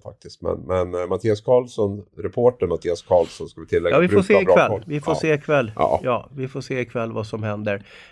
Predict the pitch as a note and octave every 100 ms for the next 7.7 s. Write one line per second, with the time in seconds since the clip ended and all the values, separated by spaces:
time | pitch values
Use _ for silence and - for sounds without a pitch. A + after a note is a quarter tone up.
0 | _ C3 C#3+ D3 D3 D3+ C#3+ - _ _
1 | _ _ _ D3 C3+ C#3 C#3 B2+ - -
2 | - - E3 A3 F#3+ - D#3+ C3 C3+ C3+
3 | - - C3 G#2+ - F2+ - - - -
4 | _ - C3+ C#3 F3 - - D3 G#2+ B2
5 | A2 C3+ A#2+ A2+ C#3+ E3+ G2 A#1 _ _
6 | - F#3+ G#3+ G3 - D#3 C3 - _ -
7 | - - A3 - C3 G#2